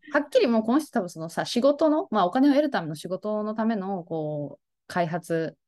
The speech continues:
みたいなところと、そうじゃない自分のための開発なんだっていうのを多分、まあ、めっちゃ分けてるなっていうのは感じたんだけど、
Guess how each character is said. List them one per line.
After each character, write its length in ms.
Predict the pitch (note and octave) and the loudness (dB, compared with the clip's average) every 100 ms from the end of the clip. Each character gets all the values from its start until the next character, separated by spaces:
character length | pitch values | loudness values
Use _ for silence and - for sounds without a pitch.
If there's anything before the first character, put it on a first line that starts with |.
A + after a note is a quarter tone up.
| _ - | _ -8
み 100 | D3 | -4
た 80 | |
い 20 | D3 | -4
な 80 | |
と 100 | C#3+ | -6
こ 120 | - D#3+ | -6 -6
ろ 100 | - | -4
と、 340 | F4+ G4 - | -2 -2 -2
そ 140 | - C#4 | 0 2
う 20 | |
じ 60 | |
ゃ 40 | F#3 | 2
な 100 | D#3+ | 0
い 20 | |
自 140 | D3+ | -4
分 180 | F#3 A3 | 0 2
の 80 | A#3+ | 2
た 120 | A#3+ | 2
め 100 | A3+ | 0
の 100 | F#3 | -2
開 140 | - D#3 | -6 -8
発 200 | E3 E3+ | -6 -4
な 120 | E3+ | -4
ん 80 | C#3+ | -4
だ 100 | D3+ | -6
っ 20 | |
て 140 | - | -6
い 40 | C#3+ | -6
う 20 | |
の 80 | B2 | -6
を 40 | |
多 120 | - | -6
分、 160 | F3 D3+ | -6 -4
ま 80 | D#3 | -4
あ、 20 | |
め 140 | D3+ | -4
っ 20 | |
ち 120 | E3+ A#3+ | -2 0
ゃ 20 | |
分 100 | A#3 | 2
け 80 | A#3+ | 0
て 100 | D3 | 0
る 200 | C#3 - - | -4 -10 -6
な 200 | E3 D#3+ | -2 -2
っ 80 | - | -4
て 100 | C#3 | -8
い 40 | |
う 20 | |
の 60 | C3+ | -8
は 60 | |
感 200 | C3 D#3+ | -4 -4
じ 80 | D#3 | -4
た 100 | F3+ | -6
ん 60 | D3+ | -6
だ 80 | C#3+ | -6
け 80 | |
ど、 320 | - G3+ D3+ | -4 -2 -2